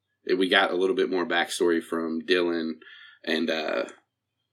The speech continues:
and yeah, we got to see her meeting, which is, like, a,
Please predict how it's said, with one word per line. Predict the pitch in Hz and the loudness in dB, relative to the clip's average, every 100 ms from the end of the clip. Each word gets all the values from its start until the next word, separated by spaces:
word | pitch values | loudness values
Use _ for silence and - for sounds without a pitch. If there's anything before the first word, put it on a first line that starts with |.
| _ _ _ - | _ _ _ -10
and | 87 85 | -4 -2
yeah, | 87 95 | 0 2
we | 90 90 | 2 4
got | 95 - | 2 2
to | 110 | -2
see | - 123 | 4 4
her | 117 | 4
meeting, | 101 104 113 92 85 | 0 -2 -2 -2 -4
which | 85 95 | -4 -4
is, | 90 | -2
like, | 87 87 | -4 -4
a, | 85 | -6